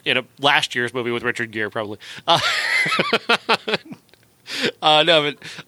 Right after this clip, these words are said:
uh, uh, Andy Garcia begins to investigate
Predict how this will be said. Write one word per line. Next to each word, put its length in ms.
uh, 280
uh, 160
Andy 180
Garcia 520
begins 300
to 100
investigate 560